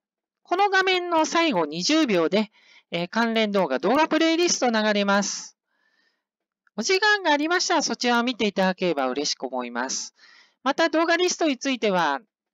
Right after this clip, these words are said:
えーっと、そのリストの動画一覧の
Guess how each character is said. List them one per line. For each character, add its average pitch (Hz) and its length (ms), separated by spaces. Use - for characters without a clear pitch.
え 147 220
ー - 40
っ - 20
と、 143 160
そ 226 200
の 208 140
リ 269 160
ス - 160
ト 202 360
の 294 320
動 269 160
画 381 140
一 370 240
覧 156 280
の 139 220